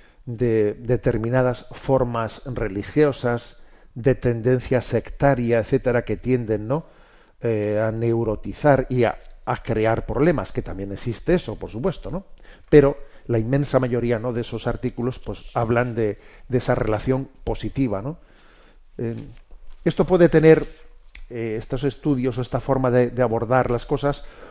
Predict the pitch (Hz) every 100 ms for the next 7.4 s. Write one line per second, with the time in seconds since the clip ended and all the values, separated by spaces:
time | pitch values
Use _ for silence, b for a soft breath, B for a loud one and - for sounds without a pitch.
0 | B - 143 151 143 139 135 131 110 -
1 | b b b b b b - - - -
2 | 123 113 110 113 113 - - 131 143 170
3 | - - - 160 131 - 131 110 123 139
4 | 135 131 117 139 131 131 135 131 139 -
5 | 127 117 123 117 139 135 127 131 127 -
6 | 143 143 135 120 120 131 123 - 131 131
7 | 131 127 123 113